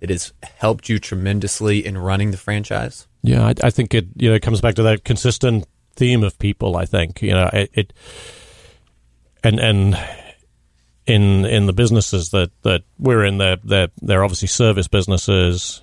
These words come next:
Speaker 2: Um, you know, the, the people, the technicians that are delivering the service are the, you know, the critical part of the business. But also, I, I'd say, you know, we've been, we've been very fortunate to,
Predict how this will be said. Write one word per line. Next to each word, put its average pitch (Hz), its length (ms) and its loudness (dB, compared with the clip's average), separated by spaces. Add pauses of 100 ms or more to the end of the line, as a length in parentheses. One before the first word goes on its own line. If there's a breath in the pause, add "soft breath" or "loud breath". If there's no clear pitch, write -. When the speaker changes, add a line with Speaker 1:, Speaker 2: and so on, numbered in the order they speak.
Speaker 2:
Um, 82 540 0 (300)
you 92 100 2
know, 85 120 2 (140)
the, 95 120 0 (720)
the 98 100 2
people, 98 480 4
the 90 80 2
technicians 92 920 2
that 92 180 2
are 82 60 2
delivering 87 520 0
the 85 80 0
service 90 400 0
are 87 120 2
the, 85 200 0 (340)
you 95 60 0
know, 85 100 2
the 95 100 -2
critical 98 420 0
part 87 220 2
of 82 40 0
the 85 60 0
business. 101 400 2
But 123 260 0
also, 98 480 0
I, 92 140 -2 (140)
I'd 92 160 -2 (240)
say, 92 140 0
you 92 80 0
know, 95 100 2
we've 90 160 2
been, 90 500 0
we've 101 140 2
been 92 140 2
very 87 200 2
fortunate 92 600 0
to, 85 480 2